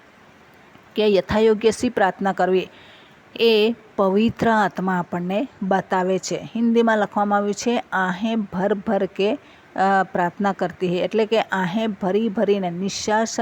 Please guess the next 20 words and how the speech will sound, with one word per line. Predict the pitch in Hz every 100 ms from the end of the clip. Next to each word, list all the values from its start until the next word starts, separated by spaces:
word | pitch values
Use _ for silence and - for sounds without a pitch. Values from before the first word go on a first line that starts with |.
| 220
સાથે | 208 - 180 202 - 214 247 - - -
પ્રાર્થના | - 180 175 196 196
કરે | 185 175 185 190
છે. | - 160 170 - - -
અવાચ્ય, | 196 185 208 220 - - 247 240 240 233 226 202 -
અ, | 190 -
એનાથી | 196 220 214 220 208 233 247 185
એ | 208
પ્રાર્થના | - 190 175 185 190 233 262 -
કરે | 202 185 196
છે. | - 175 165 - -
આપણી | - 190 - 233
પાસે | 233 226 240
એટલી | 214 - 233
ક્ષમતા | - 196 170 180 220
નથી | 226 214
કે | 240
આપણે | 214 - 196
કરીએ, | - 185 196 202 - - - -
પરંતુ | 202 208 220